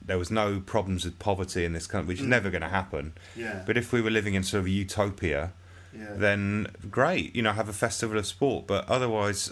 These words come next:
Speaker 1: I just think it's a complete waste of
Speaker 2: But
Speaker 1: money.
Speaker 2: don't you think that a lot of people are gonna enjoy it? Don't you think it sort of gives
Speaker 1: Yeah, but
Speaker 2: some
Speaker 1: I'd rather
Speaker 2: excitement to
Speaker 1: Yeah,
Speaker 2: people's
Speaker 1: yeah,
Speaker 2: lives?
Speaker 1: yeah. I mean, I don't, you know, I don't hate it. I don't wish sports to be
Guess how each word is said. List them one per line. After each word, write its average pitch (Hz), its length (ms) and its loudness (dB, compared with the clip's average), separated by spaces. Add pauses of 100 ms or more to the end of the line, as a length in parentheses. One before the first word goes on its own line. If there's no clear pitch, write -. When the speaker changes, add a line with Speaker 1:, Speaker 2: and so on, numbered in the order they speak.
Speaker 1:
I 104 80 2
just 98 240 -4
think 101 140 0
it's 78 120 -6
a 92 40 -6
complete 90 320 -4
waste 85 240 -2
of 87 60 -4
Speaker 2:
But 87 80 0
Speaker 1:
money. 82 100 0
Speaker 2:
don't 180 220 0
you 165 40 -6
think 170 360 -6
that 151 160 -4
a 131 60 -4
lot 143 260 -2
of - 80 -12
people 139 260 -8
are 135 60 -2
gonna 135 220 -4
enjoy 143 380 -6
it? 101 300 -8
Don't 139 160 -6
you 151 60 -8
think 143 200 -8
it 135 140 -4
sort - 200 -8
of 123 100 -14
gives 143 360 -2
Speaker 1:
Yeah, 151 460 4
but 143 120 0
Speaker 2:
some 143 80 4
Speaker 1:
I'd 147 120 2
rather 147 220 6 (120)
Speaker 2:
excitement 117 400 -6 (200)
to 135 60 0
Speaker 1:
Yeah, 170 200 6 (180)
Speaker 2:
people's 139 220 -4
Speaker 1:
yeah, 156 160 4
Speaker 2:
lives? 147 400 -2
Speaker 1:
yeah. 127 200 2 (100)
I 127 80 0
mean, 151 160 4
I 156 80 4
don't, 170 360 0 (200)
you 151 140 0
know, 143 300 4 (840)
I 131 80 -2
don't 127 220 2
hate 147 340 0
it. 143 200 2
I 123 60 -2
don't 123 300 0
wish - 500 -2 (540)
sports - 600 -2
to 117 140 -4
be 101 380 2